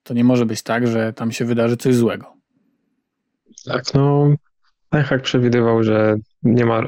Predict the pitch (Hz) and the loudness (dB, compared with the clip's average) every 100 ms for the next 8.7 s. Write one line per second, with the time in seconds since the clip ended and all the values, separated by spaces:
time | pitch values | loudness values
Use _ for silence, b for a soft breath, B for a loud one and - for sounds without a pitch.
0 | 120 120 - 117 120 123 117 113 117 117 | 0 0 0 -2 -2 -2 -2 0 0 0
1 | 127 120 - 117 110 117 110 107 113 110 | 0 0 0 0 2 0 0 0 -2 -2
2 | 117 113 - 113 104 104 117 B B B | -4 -4 -2 0 0 -2 -6 B B B
3 | B - 131 131 131 127 120 120 117 110 | B -8 -2 2 2 2 0 0 -2 -2
4 | 120 120 113 107 120 107 - 107 107 107 | -2 -2 0 0 0 0 0 0 2 2
5 | 113 107 - - 110 110 107 107 110 135 | 2 0 -4 -4 -2 0 -2 -2 -4 -2
6 | 113 - 113 104 - 120 110 107 - 113 | -2 0 -2 -2 -2 0 0 -2 -2 0
7 | 113 110 - 107 107 110 - 110 - 110 | 0 -2 -2 -2 0 0 0 -2 -2 -2
8 | 107 107 107 107 107 107 | 0 0 0 0 0 0